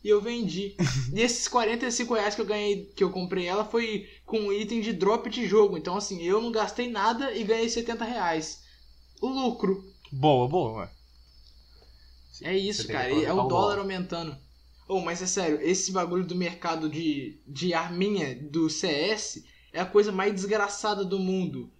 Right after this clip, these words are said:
Speaker 1: Porque, tipo, como a Steam permite que você possa meio que comercializar a, os seus itens de qualquer forma, tem loja, tem um monte de coisa pra isso, tá ligado? A loja externa, o caralho a quatro,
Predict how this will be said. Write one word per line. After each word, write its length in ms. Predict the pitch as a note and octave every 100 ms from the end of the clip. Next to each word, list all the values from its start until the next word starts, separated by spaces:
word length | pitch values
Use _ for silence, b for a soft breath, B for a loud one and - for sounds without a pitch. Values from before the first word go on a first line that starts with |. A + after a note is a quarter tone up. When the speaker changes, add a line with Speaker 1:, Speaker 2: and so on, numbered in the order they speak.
| _
Speaker 1:
Porque, 220 | F3+ F#3+
tipo, 240 | G#3+ G3
como 340 | F#3 A#3+ C4+ C4
a 260 | F3 F#3+ F#3+
Steam 320 | - G3 G3
permite 420 | F#3+ F3+ F3+ F3+
que 60 | E3
você 240 | F3 F#3
possa 600 | - E3+ E3+ F#3 D#3+ C3 B B B _ _ -
meio 360 | D#3 D#3+ F#3+
que 100 | F#3
comercializar 1120 | - G3 G3+ G3+ G#3 G3 D#3 E3+ E3 D3+ - - -
a, 300 | - D#3 D3 -
os 100 | F#3
seus 320 | G#3 G3+ D3
itens 500 | G#3 F3+ E3 D#3+ D#3
de 160 | D#3 F#3
qualquer 380 | G#3 F#3 F#3+
forma, 680 | F3 - G#3 A#3 A3+ A2+ - -
tem 340 | - A3 G#3 G3
loja, 680 | F3 F3 F#3 G#3 F#3 E3 E3
tem 140 | D#3 F3+
um 40 |
monte 160 | F3+ D#3+
de 60 |
coisa 360 | - G#3+ G#3 F#3
pra 180 | F3 D3+
isso, 460 | F#3+ A#3+ - C3 B B -
tá 80 | D#3+
ligado? 400 | E3+ F3+ D3+ -
A 160 | C#3+ E3 D3+
loja 280 | F#3 F#3+ F#3+
externa, 580 | - - F#3 G#3 F#3+
o 40 | F3+
caralho 280 | F#3 F3+ E3
a 40 |
quatro, 440 | - G3+ A#3+ A3